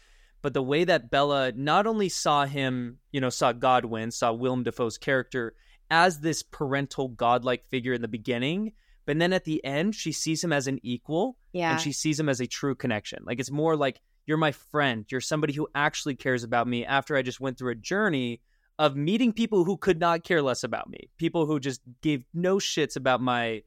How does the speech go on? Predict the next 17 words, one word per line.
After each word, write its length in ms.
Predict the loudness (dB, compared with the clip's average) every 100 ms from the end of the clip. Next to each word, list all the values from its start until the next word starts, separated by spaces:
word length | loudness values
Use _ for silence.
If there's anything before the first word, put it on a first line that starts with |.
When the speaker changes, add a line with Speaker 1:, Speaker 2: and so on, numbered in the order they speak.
| _ _
Speaker 1:
direction 540 | -4 2 2 2 -2 0
and 80 | -2
my 140 | -4
journey. 600 | -2 0 0 -2 -4 -8 _ _ _ -4
And 100 | 0
then 120 | 0
she 480 | -2 -6 -2 0 0
kind 280 | 0 0 0
of 140 | 0
becomes 720 | -4 -2 2 2 2 -2 -4
that. 360 | 2 2 0 -4
Like, 160 | -4 -4
she 340 | -4 0 0
becomes 720 | 0 -4 -2 -2 -2 -6 -10 -14 _ _ -4
the 80 | 0
godlike 640 | 6 6 4 2 2 0
version 720 | -2 0 0 0 -2 -2 -6